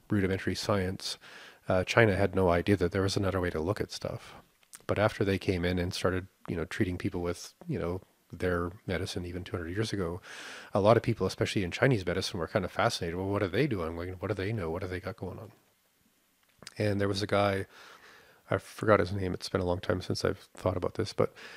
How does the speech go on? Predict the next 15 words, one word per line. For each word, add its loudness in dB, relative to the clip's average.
uh, 6
he 2
was 2
studying 4
with -2
these -4
Jesuit 0
healers, 2
and 2
he 0
was 4
the -2
guy 6
who -2
t-, -10